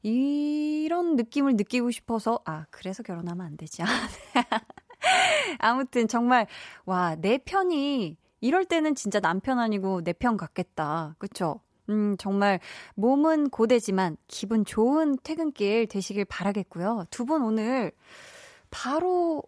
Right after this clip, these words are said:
어, 집으로 가시지 말고 어떻게 뭐 음식이라도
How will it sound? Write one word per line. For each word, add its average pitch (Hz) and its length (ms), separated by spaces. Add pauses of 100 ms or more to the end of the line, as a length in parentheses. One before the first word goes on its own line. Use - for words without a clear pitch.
(140)
어, 196 420
집으로 285 520
가시지 226 440
말고 185 500
어떻게 208 400
뭐 185 200
음식이라도 226 960